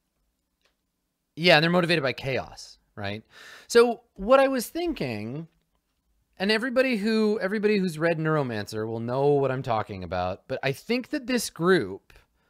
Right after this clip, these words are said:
I think that this group is the Panther Moderns. I think that this group is the Panther Moderns. Now, if you haven't read, if you haven't read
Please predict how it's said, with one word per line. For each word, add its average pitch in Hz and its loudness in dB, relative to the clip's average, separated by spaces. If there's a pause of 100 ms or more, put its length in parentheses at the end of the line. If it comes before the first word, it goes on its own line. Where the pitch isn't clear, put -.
(680)
I 135 -8
think 202 -8
that 240 -14
this 214 -4
group 170 -2
is 151 -4
the 143 -4
Panther 139 -6
Moderns. 123 -8 (1700)
I 123 -8
think 160 -8
that 185 -12
this 175 -8
group 160 -6
is 151 -8
the 147 -6
Panther 127 -6
Moderns. 131 -6
Now, 135 -6
if 131 -10
you 143 -8
haven't 160 -2
read, 120 0 (2000)
if 165 -2
you 165 -2
haven't 180 2
read 147 0